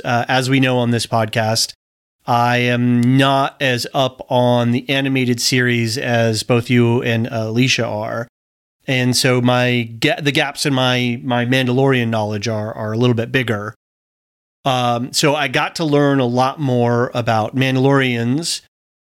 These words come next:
And I think that sort of stands in for everybody who's not a bigger Star Wars fan, just the casual fans. I think we all got a good sense of who these people are, what their values are, what's important to them,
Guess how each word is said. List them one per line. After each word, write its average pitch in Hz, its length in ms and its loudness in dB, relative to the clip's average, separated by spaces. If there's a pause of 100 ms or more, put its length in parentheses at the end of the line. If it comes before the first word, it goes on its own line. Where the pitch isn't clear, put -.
And 147 100 2
I 147 60 0
think 196 340 -2
that 160 600 -4
sort 185 180 0
of 151 60 -4
stands 151 360 -2
in 135 140 2
for 120 440 0 (120)
everybody 123 920 2
who's 123 240 -2
not 156 480 0
a 123 100 0
bigger 117 400 0
Star 113 280 0
Wars 101 260 -4
fan, 101 240 -4
just 120 200 -6
the 110 100 -2
casual 131 500 0
fans. 190 520 -2 (420)
I 131 80 -2
think 139 300 0
we 139 240 2
all 127 500 -2
got 123 380 -2
a 123 80 -4
good 117 340 0
sense 120 400 -2
of 107 220 -6 (380)
who 151 200 4
these 135 220 0
people 123 320 -2
are, 113 320 0
what 139 240 -2
their 127 100 0
values 120 580 -2
are, 110 300 -4
what's 123 240 -2
important 120 520 -4
to 127 100 -4
them, 110 440 -2